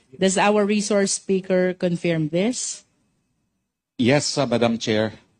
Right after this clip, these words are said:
Speaker 2: Ma-, Mister, Mister Chair.
Speaker 1: And Mister Chair, can we please direct the resource speaker to describe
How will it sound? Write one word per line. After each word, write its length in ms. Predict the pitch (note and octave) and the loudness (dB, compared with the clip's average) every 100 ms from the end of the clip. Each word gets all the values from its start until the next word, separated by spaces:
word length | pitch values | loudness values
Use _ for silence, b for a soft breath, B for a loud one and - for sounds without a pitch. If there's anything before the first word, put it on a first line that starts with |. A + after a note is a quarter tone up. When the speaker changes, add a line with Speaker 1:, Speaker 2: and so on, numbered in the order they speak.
| _ | _
Speaker 2:
Ma-, 180 | C3 B2+ | -2 -2
Mister, 540 | C3 B2 - A#2+ A#2 - _ _ _ _ _ _ - _ - | 0 -2 0 0 0 -6 _ _ _ _ _ _ -20 _ -12
Mister 220 | G#2+ A#2 | -2 -2
Chair. 340 | G2 G#2 F#2 F#2+ - _ _ _ _ _ _ _ | 0 -2 -2 -4 -20 _ _ _ _ _ _ _
Speaker 1:
And 500 | G#3+ A3 G#3+ G3+ G3+ | 0 2 4 2 0
Mister 300 | G3 C4 C#4+ | -2 -2 -2
Chair, 480 | - B3+ G3 D3 D3 b b - | 0 2 2 0 -6 b b 0
can 160 | C4 | 2
we 80 | C#4 | 2
please 720 | C#4 C4+ C4+ C4+ - - - _ _ _ _ _ _ _ _ _ _ _ | 2 2 2 2 -4 -8 -14 _ _ _ _ _ _ _ _ _ _ _
direct 640 | G3 A3 G#3+ A3 A3 A3 F3 | 2 2 4 2 0 -6 -2
the 220 | G#3+ G#3 | 0 2
resource 500 | G3+ G3 G3+ G3+ - | 2 0 0 0 -2
speaker 340 | - F#3+ F#3+ | 0 0 0
to 140 | F#3 G#3 | 0 2
describe 880 | G#3 - - F#3+ E3+ D3+ D3+ D3+ | 2 0 -2 0 0 0 -2 -4